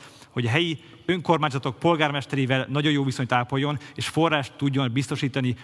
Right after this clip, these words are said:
a helyi fejlesztésekhez. Én mindenképpen el fogom érni azt, hogy minden helyi önkormányzat évente egyszer egy fontosabb főutcát teljes mértékben be tudjon fásítani,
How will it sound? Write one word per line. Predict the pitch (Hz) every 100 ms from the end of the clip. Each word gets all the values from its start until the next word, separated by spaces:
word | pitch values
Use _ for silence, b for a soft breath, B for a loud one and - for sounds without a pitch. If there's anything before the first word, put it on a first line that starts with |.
| B
a |
helyi | 113 135
fejlesztésekhez. | 131 120 110 117 107 104 98 - B B
Én | -
mindenképpen | 151 190 147 151
el | 143
fogom | - 131
érni | 131 117 120
azt, | 143 - - -
hogy | 120
minden | 139 147 139
helyi | 135 120
önkormányzat | 147 139 139 135 120 120
évente | - 151 151 143 143
egyszer | 131 135 - 180 165 -
egy | 127
fontosabb | - 170 147 143 143 123 104 -
főutcát | - 151 170 - 151 135 - - -
teljes | 143 143 131 -
mértékben | 139 131 127 117 113 B
be | - 131
tudjon | 135 117
fásítani, | 104 131 127 120 113